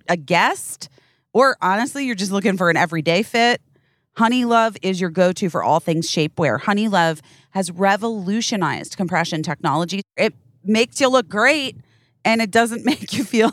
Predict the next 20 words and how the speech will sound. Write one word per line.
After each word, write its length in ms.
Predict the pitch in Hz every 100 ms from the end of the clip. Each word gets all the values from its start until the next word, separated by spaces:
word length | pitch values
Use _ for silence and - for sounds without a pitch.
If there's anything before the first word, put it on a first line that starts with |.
| -
like 520 | 226 190 185 170 _ _ _ _ _
literally 500 | 180 190 180 180 175
you're 360 | 160 165 156 165 _ _ _ _
about 380 | - 165 151 151
to 60 | -
pass 260 | 160 123 -
out. 160 | - - _ _ -
Listen, 440 | 180 175 147 - - _ _ _
I 180 | 143 214
have 260 | 240 180 _ _ _ _ _ _ _ _ _ _
been 120 | - 214
a 40 |
person 600 | 233 208 190 185 175 170 -
who, 500 | - 165 170 165 170 - _
for 480 | - 165 160 151 -
the 80 | 160
last 260 | 165 180
several 240 | - 196 214
years, 360 | 185 165 160
has 380 | 190 151 - -